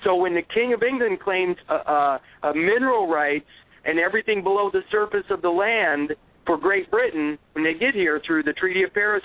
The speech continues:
in, in, in seventeen eighty-three, he's claiming everything below the surface or anything that could be found in an, at an archaeological burial site. So think about this. If you're the one that's acting as agent for this,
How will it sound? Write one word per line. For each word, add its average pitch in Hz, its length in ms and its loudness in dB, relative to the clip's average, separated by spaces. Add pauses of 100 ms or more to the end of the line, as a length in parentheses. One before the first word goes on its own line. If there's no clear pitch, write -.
in, 135 200 -2
in, 139 280 -2
in 139 220 -2
seventeen 175 400 0
eighty-three, 185 600 0 (320)
he's 226 240 0 (100)
claiming 226 680 2 (280)
everything 220 600 0
below 202 320 2
the 190 120 0 (100)
surface 220 420 -2 (100)
or 165 260 0
anything 214 440 0
that 185 160 -2
could 180 120 -4
be 170 180 -4
found 202 280 2
in 175 80 0
an, 160 180 -2
at 151 120 0
an 147 140 -2
archaeological 165 880 0
burial 170 600 0
site. 110 280 -2 (420)
So 170 260 2 (180)
think 262 220 0
about 180 340 0
this. 107 200 -2 (340)
If 160 180 0
you're 262 240 2
the 262 80 2
one 214 260 2
that's 185 200 -2
acting 185 420 0
as 156 60 0 (140)
agent 175 480 0 (1120)
for 185 140 2
this, 170 160 0